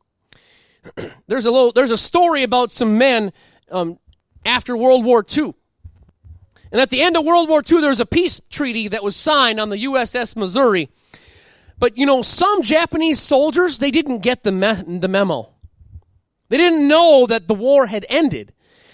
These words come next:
And they were, they were hiding out in the jungles, in the islands of the Pacific. And if you've ever been near the Pacific, I have not, but I've seen a map. Did you know the Pacific covers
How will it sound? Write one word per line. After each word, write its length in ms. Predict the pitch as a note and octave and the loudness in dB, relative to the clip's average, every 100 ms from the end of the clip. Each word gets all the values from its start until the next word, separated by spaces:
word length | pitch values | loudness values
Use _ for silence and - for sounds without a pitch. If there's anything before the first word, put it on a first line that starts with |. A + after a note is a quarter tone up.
| _ - | _ -4
And 140 | G#3+ | 0
they 140 | C#4 E4+ | 2 2
were, 260 | D#4 C4 - | 0 0 -2
they 100 | B3+ | 0
were 140 | B3+ | 0
hiding 500 | - B3 C#4+ D4 D4+ | -2 -2 -2 -2 -2
out 160 | C4+ C#4 | -2 -2
in 80 | B3+ | -4
the 60 | |
jungles, 640 | F#3 A3 A#3+ B3 C4 - _ _ _ _ _ - | -2 -2 -2 -6 -10 -18 _ _ _ _ _ -6
in 120 | A3+ | -4
the 140 | A3+ A3 | 0 2
islands 420 | B3+ C#4+ B3 A#3 | 2 2 0 -2
of 80 | G#3 | -4
the 80 | |
Pacific. 540 | G#3 G3+ - C4+ G#3+ - | -4 -4 -2 -2 -2 -4
And 100 | G3+ | -8
if 160 | G3 | -8
you've 240 | B3 D#4 B3+ | -8 -6 -2
ever 240 | C#4 C4 | 0 0
been 400 | G#3 B3+ A#3+ A3 _ - _ | 0 -2 -2 -8 _ -20 _
near 240 | G3 B3+ B3+ | -6 -2 -2
the 100 | A3 | -4
Pacific, 520 | G3 - C4+ F#3+ - | -8 -4 -4 -4 -6
I 140 | G#3 | -4
have 140 | B3 F#3 | -4 -4
not, 500 | G#3+ B3 G3 F#3+ - _ _ _ _ - _ _ _ _ _ _ _ | -4 -4 -4 -8 -18 _ _ _ _ -20 _ _ _ _ _ _ _
but 120 | - A#3 | -4 -2
I've 120 | A3+ | 0
seen 180 | - C#4+ | 0 0
a 40 | |
map. 400 | A#3 C4+ C4 G#3 | 0 0 -2 -4
Did 1120 | - - _ _ _ _ _ _ _ _ _ F#4+ | -10 -18 _ _ _ _ _ _ _ _ _ -6
you 20 | |
know 120 | G4 | -4
the 60 | B3 | -2
Pacific 680 | G3+ - C4 C#4+ - - _ | -2 -2 -2 -2 -10 -16 _
covers 520 | - A#3+ A#3 A3 - | -6 -2 -2 -4 -10